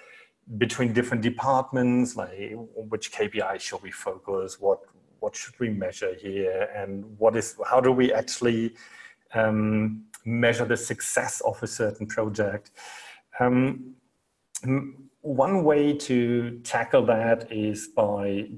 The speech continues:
using personas and following, um, the, the guideline of design for the average, test with extremes. So m-, make this bias very clear. Create a persona for yourself and your own use case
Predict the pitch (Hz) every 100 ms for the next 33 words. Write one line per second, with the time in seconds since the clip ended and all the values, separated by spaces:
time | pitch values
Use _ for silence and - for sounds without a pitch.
0 | - 110 110 110 117 107 107 - 92 120
1 | 190 - - - - 113 110 110 110 110
2 | - - - - 123 139 135 131 127 127
3 | 127 131 - 113 110 110 110 110 107 101
4 | 101 98 98 98 90 95 _ - 113 143
5 | 165 143 131 131 101 107 104 117 151 -
6 | 131 107 113 120 127 123 - - 120 -
7 | - 104 92 - - - - - - -
8 | _ - - - - - - - 127 123
9 | 127 127 127 127 190 127 143 110 104 104
10 | 123 123 107 87 95 101 98 - 101 92
11 | 69 - - - - 104 160 160 - 117
12 | - 123 123 120 - 104 101 101 - -
13 | 107 123 123 110 107 117 123 120 123 120
14 | 104 113 - - 82 71 - -